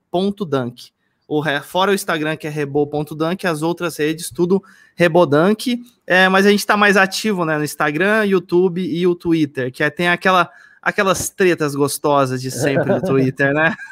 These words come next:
<laughs> Mas valeu aí, o, o Renan tinha comentado agora,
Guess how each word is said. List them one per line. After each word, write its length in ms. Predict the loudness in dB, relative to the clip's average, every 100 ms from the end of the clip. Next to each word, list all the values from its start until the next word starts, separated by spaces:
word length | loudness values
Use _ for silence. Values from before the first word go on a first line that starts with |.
| -4
<laughs> 1120 | -6 -6 -16 -14 -12 -12 -8 -8 -8 -10 -8 0
Mas 240 | 2 4
valeu 320 | 2 4 4
aí, 240 | 2 0 0
o, 60 |
o 340 | -2 0 0 2
Renan 240 | 0 -2
tinha 160 | -4 -6
comentado 500 | -4 -4 -4 -2 -2
agora, 520 | -2 0 0 -2